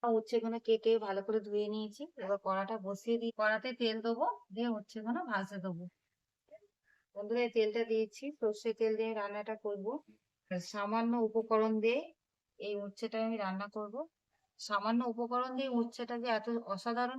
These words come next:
খেতে হয়, কি বলবো বন্ধুরা, তেতোও কিন্তু লাগবে না। যারা তেতো খেতে ভালো লাগে না, তো অন্তত একবার অন্তত খেয়ে দেখবে। বন্ধুরা, উপকরণ বলতে তেল, নুন, হলুদ, আর এই যে সর্ষে নিয়েছি, সাদা সর্ষে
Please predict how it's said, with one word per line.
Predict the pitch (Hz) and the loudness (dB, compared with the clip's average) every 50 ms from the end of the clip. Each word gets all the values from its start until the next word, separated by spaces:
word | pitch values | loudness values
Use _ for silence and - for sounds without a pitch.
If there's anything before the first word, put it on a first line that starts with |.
| 254 247 | -8 -6
খেতে | - 233 233 254 254 247 | -6 -6 -4 -4 -2 0
হয়, | 240 220 226 233 - - | 0 0 0 -4 -8 -6
কি | - 226 202 208 | -6 -4 -2 -2
বলবো | 208 208 208 220 208 190 | -2 -2 -2 -4 -4 -4
বন্ধুরা, | 202 202 202 202 196 208 226 - - 285 339 370 392 - _ - - | -6 -8 -8 -8 -8 -8 -8 -8 -10 -10 -10 -10 -10 -14 _ -12 -4
তেতোও | - 220 214 - 233 233 240 240 254 | -2 -2 0 2 2 2 2 2 0
কিন্তু | 247 240 233 247 233 220 | -2 0 0 2 2 2
লাগবে | 208 196 196 196 214 214 214 | 2 0 -2 -6 -6 -6 -6
না। | 247 302 - _ _ _ - _ _ _ 190 | -6 -8 -12 _ _ _ -20 _ _ _ 0
যারা | 196 202 214 214 | 0 2 2 2
তেতো | 226 214 - 233 233 233 | 0 0 0 -2 -2 -2
খেতে | 240 226 233 240 240 240 247 - _ _ _ _ | -4 -2 0 -2 -2 -2 -4 -10 _ _ _ _
ভালো | - 196 190 190 202 214 | -4 -2 -2 0 0 0
লাগে | 220 214 208 233 233 | -2 -2 0 -2 -4
না, | 277 320 - _ _ _ _ | -4 -6 -10 _ _ _ _
তো | - 208 196 | -4 -2 -2
অন্তত | 196 190 202 208 - 226 220 214 208 202 | -2 -4 -8 -6 -4 -2 -2 0 -2 -2
একবার | 185 185 - 233 233 233 233 | -2 0 0 2 2 4 2
অন্তত | 233 233 233 240 277 277 - _ | 2 0 0 -4 -10 -12 -10 _
খেয়ে | - 233 247 - - _ - | -2 -2 -2 -2 -6 _ -8
দেখবে। | 175 160 151 - _ _ _ _ _ _ _ _ _ _ _ _ _ _ _ _ _ _ _ _ - | -8 -8 -8 -14 _ _ _ _ _ _ _ _ _ _ _ _ _ _ _ _ _ _ _ _ -2
বন্ধুরা, | 202 220 226 220 220 240 262 311 381 - - - - - _ _ _ _ _ _ _ _ _ | 2 4 6 6 8 8 8 8 8 4 -2 -12 -20 -20 _ _ _ _ _ _ _ _ _
উপকরণ | 214 208 - 254 247 262 262 262 262 262 254 | 0 4 4 6 8 10 10 10 10 8 4
বলতে | 262 254 233 254 262 277 285 - - 247 | 4 4 4 2 0 0 0 -2 4 8
তেল, | 233 220 226 226 277 330 - - - _ _ _ 214 214 | 8 10 10 8 6 0 -6 -12 -20 _ _ _ 2 4
নুন, | 220 226 247 - - - _ _ _ | 4 4 4 2 -2 -8 _ _ _
হলুদ, | 214 214 214 214 233 302 320 - _ _ _ _ _ _ _ _ | 2 4 6 6 4 2 0 -4 _ _ _ _ _ _ _ _
আর | 185 196 202 202 208 | 4 6 8 8 6
এই | 208 220 | 6 4
যে | 240 240 240 - | 4 2 4 4
সর্ষে | 226 220 214 - - 240 233 | 4 4 4 4 2 4 4
নিয়েছি, | 233 226 220 285 285 - | 4 4 2 -2 -2 2
সাদা | 226 202 196 208 220 220 - | 4 4 4 4 2 2 2
সর্ষে | 220 220 214 - - | 0 0 0 2 4